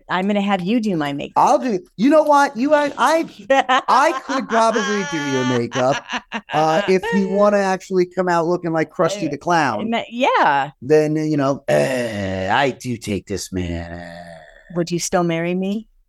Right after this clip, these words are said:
Speaker 2: If you looked like Krusty the Clown or if
Speaker 1: If
Speaker 2: you
Speaker 1: I
Speaker 2: sounded like Krusty the Clown.
Speaker 1: What would you do if I came down the aisle with the Krusty the Clown limp?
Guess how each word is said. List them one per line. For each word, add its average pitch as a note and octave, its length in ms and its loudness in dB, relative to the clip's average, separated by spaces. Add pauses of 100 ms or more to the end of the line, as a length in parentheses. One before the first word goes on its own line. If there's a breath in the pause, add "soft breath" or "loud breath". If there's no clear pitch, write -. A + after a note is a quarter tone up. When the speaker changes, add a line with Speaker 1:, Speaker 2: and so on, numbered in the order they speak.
Speaker 2:
If C#3 160 -4
you D3 100 6
looked D3+ 200 2
like D3 160 4
Krusty D#3 380 0
the C#3+ 80 -2
Clown E3 340 2
or F3+ 60 2
if D3+ 60 -2
Speaker 1:
If B2 40 -8
Speaker 2:
you B2 60 -4
Speaker 1:
I D#3 40 -4
Speaker 2:
sounded E3+ 460 0
like A2+ 180 0
Krusty G2 380 -6
the F2+ 80 -8
Clown. C#3+ 80 -10
Speaker 1:
What F3+ 140 2
would G#3+ 160 0
you A3 100 0
do F3+ 240 0
if C#3+ 140 -6
I C#3+ 80 -4
came E3 340 -2 (100)
down D#3 360 0
the D3 120 0
aisle D#3 460 -2
with D3+ 200 -8
the - 80 -16
Krusty - 400 -6
the - 100 -10
Clown D3 640 -4 (420)
limp? D3+ 400 -2